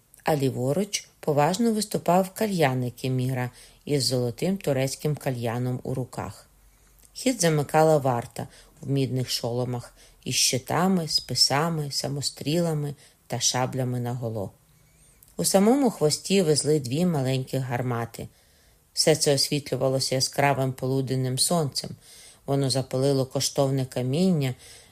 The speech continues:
горіло на золотих і срібрених прикрасах,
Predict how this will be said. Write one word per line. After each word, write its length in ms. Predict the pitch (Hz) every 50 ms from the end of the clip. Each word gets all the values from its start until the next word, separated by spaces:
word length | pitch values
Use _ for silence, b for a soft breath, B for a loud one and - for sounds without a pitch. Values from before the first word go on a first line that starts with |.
| B B
горіло 500 | - 143 143 151 131 139 139 139 131 143
на 140 | 139 139 139
золотих 560 | 127 127 135 131 131 131 - - 143 135 -
і 40 | -
срібрених 760 | 131 - - - 143 139 123 - - 131 127 127 131 - - _ _
прикрасах, 800 | - 139 127 - - - 156 185 202 185 - - 139 139 -